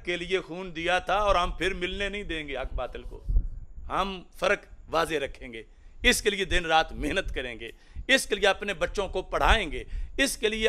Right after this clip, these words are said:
अपने मुबल्लिग तैयार करेंगे, इसके लिए किताबें लिखेंगे। तो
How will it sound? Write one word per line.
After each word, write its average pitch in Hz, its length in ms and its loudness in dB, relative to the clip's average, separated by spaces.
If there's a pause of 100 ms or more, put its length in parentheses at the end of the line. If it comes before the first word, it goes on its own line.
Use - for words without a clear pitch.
अपने 214 260 2
मुबल्लिग 233 460 2
तैयार 247 420 4
करेंगे, 127 380 -2 (280)
इसके - 260 4
लिए 254 200 0
किताबें 320 480 6
लिखेंगे। 180 440 2
तो - 760 0